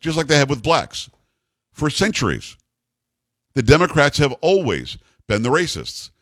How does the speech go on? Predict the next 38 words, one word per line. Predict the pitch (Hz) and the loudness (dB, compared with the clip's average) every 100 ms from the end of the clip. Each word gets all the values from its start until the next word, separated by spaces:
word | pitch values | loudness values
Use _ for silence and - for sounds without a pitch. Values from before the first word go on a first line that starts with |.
| _ | _
They've | 147 143 - | -2 -2 2
always | 160 170 156 131 | 2 2 0 -2
been | 104 117 | -2 -2
the | 117 | 0
non-accepting | 107 110 - 151 - 107 | -4 -4 -4 -4 -2 -2
ones. | 80 60 - _ _ - | -4 -6 -14 _ _ -2
And | 143 | 0
if | 131 | 0
you | 92 156 196 180 _ _ 110 104 | -2 -4 -4 -8 _ _ -20 0
dare | 156 185 165 92 | 4 4 4 0
speak | - - 139 120 | -4 -4 -4 -2
out | 139 117 73 - | 0 0 -2 -6
against | 113 135 123 117 | -4 -2 -4 0
those | 147 139 | 0 0
who | |
are | 139 | -6
the | 117 | -6
plantation | 131 120 120 113 113 | -6 -4 -4 -6 -2
owners, | 185 120 71 - - _ _ _ _ _ _ _ _ _ _ _ _ _ _ _ _ _ _ | -2 -2 -6 -14 -18 _ _ _ _ _ _ _ _ _ _ _ _ _ _ _ _ _ _
like | 135 151 | -2 -2
Barack | 143 143 135 | 4 4 4
Obama, | 143 123 143 120 | 2 2 0 0
he | 90 | 0
would | 131 131 | 0 0
have | |
been | 113 | 0
a | 113 | -2
plantation | 120 110 113 98 113 | -2 0 -2 -2 -2
owner, | 143 85 - _ _ _ _ - | 0 -2 -10 _ _ _ _ -4
like | 120 | -4
Lizzo. | 110 156 110 82 - _ _ _ _ _ _ _ _ _ _ _ | 2 0 0 -6 -8 _ _ _ _ _ _ _ _ _ _ _
If | 120 | -2
you | 123 | 0
dare | 113 160 | 2 0
speak | 156 151 139 | 0 0 2
out | 131 | 2
against | 117 107 - | 2 -2 0
them, | 170 160 110 | 2 2 0